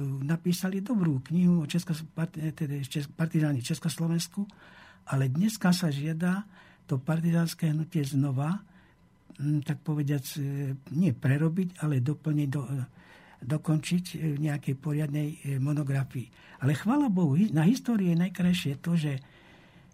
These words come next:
sa u-, ustavične upresňuje obraz. Nič nie je definitívne. Ak sa ľudia pýtajú, historici, "Povedzte nám konečne, ako to bolo." My sa vlastne približujeme vždy k tej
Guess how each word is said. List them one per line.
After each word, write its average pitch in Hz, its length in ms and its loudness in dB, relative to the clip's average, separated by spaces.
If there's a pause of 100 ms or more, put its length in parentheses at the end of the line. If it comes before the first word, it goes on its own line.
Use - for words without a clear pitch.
sa - 320 0
u-, 196 80 0 (160)
ustavične 196 800 4
upresňuje 180 880 2
obraz. 143 560 -2 (480)
Nič 208 320 4
nie 214 160 6
je 131 80 2
definitívne. 135 760 0
Ak 143 140 -6
sa 175 160 -2
ľudia 196 240 0
pýtajú, 180 560 0
historici, 165 480 -2
"Povedzte 185 560 -2
nám 143 160 -2
konečne, 160 560 -2
ako 147 240 -8
to 156 160 -6
bolo." 123 320 -6 (720)
My 147 80 -2
sa 175 160 0
vlastne 202 400 2
približujeme 185 720 2
vždy 165 260 -2
k - 80 -20
tej 180 160 2